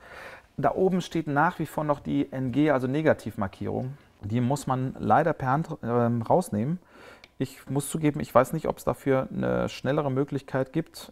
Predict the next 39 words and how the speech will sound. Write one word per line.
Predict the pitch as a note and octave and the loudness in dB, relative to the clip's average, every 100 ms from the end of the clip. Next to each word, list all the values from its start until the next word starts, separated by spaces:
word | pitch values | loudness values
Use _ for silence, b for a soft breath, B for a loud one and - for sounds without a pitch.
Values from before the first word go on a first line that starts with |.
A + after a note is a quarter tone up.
| B2+ | -12
Im | - | -2
Zweifelsfall | C3+ C3 - B2+ | -2 -2 -4 -4
muss | B2 A#2 | -4 -4
man | A#2 | -4
eben | A#2 A#2+ | -4 -2
nochmal | A#2+ B2 A2+ | -4 -4 -6
die | G#2+ | -2
Filterung | - D3 C#3+ C3 | 0 0 0 -4
hier, | B2 B2+ B2+ b b b b b | -2 -2 -2 b b b b b
äh, | A#2+ | 2
auswählen | - A#2 A#2 A#2+ A2 | 4 2 0 -2 -2
und | G#2+ G#2 | -2 -2
sagen, | G2 A2 | -2 0
nein, | F2+ G#2 | 0 -2
ich | - | -4
möchte | G2 - F2+ | -10 -8 -4
gar | D#2+ G#2+ | -4 -4
keine | - D#2 D#2 | -8 -10 -10
Filterung | - - D#2+ E2+ | -12 -10 -12 -8
haben | E2+ - | -8 -8
und | - G#2 | -8 -8
dann | F#2+ | -8
tauchen | - G2 - | -8 -8 -8
auch | - - | -10 -8
wieder | - - | -6 -6
alle | - G1+ | -6 -8
normalen | G1+ - - - | -8 -10 -12 -12
Clips | - - | -14 -14
auf. | - - - _ B B B B B - | -14 -16 -16 _ B B B B B -8
Und, | G2+ - - - | -8 -8 -12 -4
äh, | F#2 F#2+ F#2+ | -4 -4 -8
man | G2+ | -8
kann | - B2+ | -6 -4
hier | G#2+ | -2
sehen, | C3 D3 D3+ - - - | 0 -2 -4 -12 -20 -18
kein | - A2+ A#2 | -6 -4 -2
Clip | A#2 - | -6 -6
ist | - G2+ | -8 -8
mit | F#2 - | -8 -12